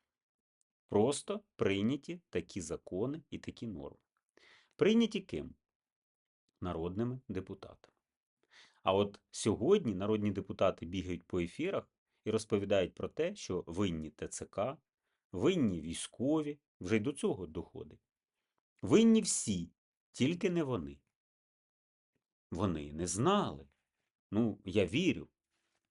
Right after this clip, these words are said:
бо навіть пан Гетманцев сказав про те, що він закон про дрова фактично і не читав, проголосувавши його. Тому я вірю, що вони не знають.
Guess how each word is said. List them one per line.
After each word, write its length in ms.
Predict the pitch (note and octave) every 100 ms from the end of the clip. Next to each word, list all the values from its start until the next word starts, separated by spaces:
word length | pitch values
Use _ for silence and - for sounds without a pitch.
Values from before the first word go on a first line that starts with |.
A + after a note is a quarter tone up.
| _
бо 380 | E2+ G2 F#2 D#2+
навіть 380 | F2+ G2+ F#2 F2
пан 200 | F#2+ F2
Гетманцев 720 | D#2+ E2 E2+ D3+ E3 - E2 - _ _ _ _
сказав 420 | - F#2+ G2+ F2+
про 140 | -
те, 160 | - F2+
що 160 | -
він 180 | F2+ F2
закон 400 | D#2+ F#2+ - F#2+
про 140 | F2+ F2
дрова 460 | D#2+ A2+ E3+ G#2+
фактично 560 | - - - A#2 - B2+
і 60 |
не 160 | B2 C#3
читав, 560 | C3+ F3+ - E2 D2+ - _ _ _
проголосувавши 880 | - - G2 E2+ - D#2+ F2+ G2+ A#2
його. 280 | G2+ - - _ _ _ _ _
Тому 220 | - A2 A#2
я 140 | D3+
вірю, 400 | G#3 G#3+ F2 D2 _ _ _
що 220 | - F#2+
вони 400 | E2 D#2 D2+ D2 _ _ _
не 220 | D#2+ E2
знають. 640 | D#2 D#2+ G#2+ E3 F2+ C#2